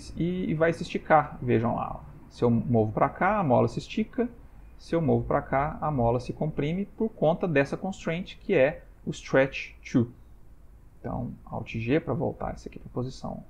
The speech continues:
original. E eu vou fazer a mesma coisa com esse bone aqui. Então, nós já te-, até temos um target aqui, ó. A gente nem precisa criar um novo.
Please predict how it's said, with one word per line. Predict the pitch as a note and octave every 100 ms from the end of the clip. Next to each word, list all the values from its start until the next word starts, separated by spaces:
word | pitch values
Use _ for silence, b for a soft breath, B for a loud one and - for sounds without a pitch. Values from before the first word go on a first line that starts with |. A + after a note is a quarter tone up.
| - -
original. | C#3 G3 E3+ G#3+ B B -
E |
eu | G3
vou | D#3+
fazer | D#3 B2+
a | D3+
mesma | A#2 B2 C#3 C3+
coisa | - B2+ C3+ D3
com | D#3+ - F3+ F#3+ - - - - -
esse | D3 -
bone | C3 A#2+ D3
aqui. | - D3+ - - - - - - - - - -
Então, | E3 - G#3+
nós | G#3+ G3+
já |
te-, | G3 - G#3 A3
até | E3 -
temos | - G3 F#3+ B2 A#2
um | A#2+
target | B2+ A#2+ A2+ G#2+
aqui, | A2+ - A2+
ó. |
A |
gente | A#2+ A#2+
nem | D#3 G#3+
precisa | B3 - D#3 D3+ D#3+ - - - - - - - - - - - - - - -
criar | C#3+ C3+
um | C3
novo. | C#3 G#2+ -